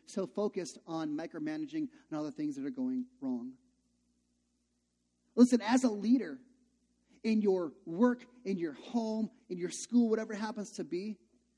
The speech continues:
there's gonna be times that people are gonna do things different than you'd want them done. And you have to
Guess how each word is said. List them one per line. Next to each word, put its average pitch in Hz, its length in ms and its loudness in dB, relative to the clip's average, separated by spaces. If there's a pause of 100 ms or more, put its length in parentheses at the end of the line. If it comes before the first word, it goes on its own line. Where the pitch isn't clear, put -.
(260)
there's 214 220 6
gonna 226 120 4
be 214 100 -2
times 220 360 -2
that - 140 -10
people 214 260 -2
are 190 60 -4
gonna 175 180 -2
do 185 200 -6
things 170 420 -4 (340)
different 240 300 6
than 175 100 -4
you'd 175 140 -6
want 170 180 -4
them 139 140 -2
done. 127 240 -4 (1900)
And 175 100 -4
you 214 120 2
have 220 240 -2
to 190 180 -4